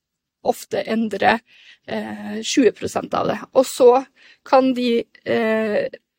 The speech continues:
de tjue prosentene man eventuelt fjerner fra sin versjon eller sin bedrift, legges litt på hylla, ikke, ikke kastes i søpla nødvendigvis, men legges på hylla,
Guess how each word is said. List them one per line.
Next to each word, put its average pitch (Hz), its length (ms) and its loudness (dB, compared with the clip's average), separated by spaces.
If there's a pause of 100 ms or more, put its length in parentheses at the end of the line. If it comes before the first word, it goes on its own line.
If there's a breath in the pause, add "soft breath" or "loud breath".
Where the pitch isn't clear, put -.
de 226 160 -2
tjue 233 320 4
prosentene 208 640 2
man 214 180 0
eventuelt 202 480 -4
fjerner 202 480 0
fra 190 320 2 (320 soft breath)
sin 233 320 -2
versjon 220 480 2
eller 214 220 -2
sin 196 280 -6
bedrift, 202 580 -6 (840 soft breath)
legges 247 380 0
litt 214 160 0
på 233 100 -4
hylla, 226 540 2 (100)
ikke, 208 560 0 (440 soft breath)
ikke 202 300 0 (180)
kastes 202 400 0
i 196 80 -12
søpla - 400 -6
nødvendigvis, 185 800 0 (100)
men 208 220 -8 (100)
legges 214 240 -6
på 208 160 -8
hylla, 214 480 0